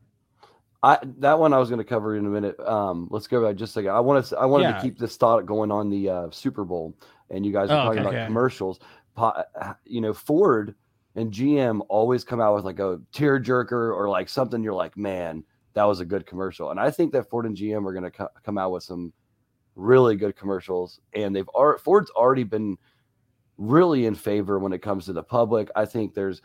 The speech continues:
Speaker 1: I mean, almost everybody I knew or I know in the car business was like, "Man, I'm an idiot for not buying this thing under five bucks," and in, in, in those areas, even under
Speaker 2: Yeah,
Speaker 1: ten.
Speaker 2: but that chart looks hideous though, Jesse.
Speaker 1: It, it does look hideous, but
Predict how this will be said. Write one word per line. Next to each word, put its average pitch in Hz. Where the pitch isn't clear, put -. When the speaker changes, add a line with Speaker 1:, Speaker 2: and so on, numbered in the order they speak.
Speaker 1:
I 123
mean, 135
almost 147
everybody 143
I 120
knew 117
or 135
I 123
know 120
in 113
the 107
car 123
business 104
was 101
like, 101
"Man, 113
I'm 104
an 98
idiot 107
for 101
not 95
buying 101
this 90
thing 95
under 87
five 85
bucks," 90
and 80
in, 85
in, 87
in 101
those 92
areas, 92
even 95
under 87
Speaker 2:
Yeah, 110
Speaker 1:
ten. 101
Speaker 2:
but 92
that 123
chart 143
looks 117
hideous 147
though, 95
Jesse. 95
Speaker 1:
It, 131
it 131
does 135
look 180
hideous, 139
but 147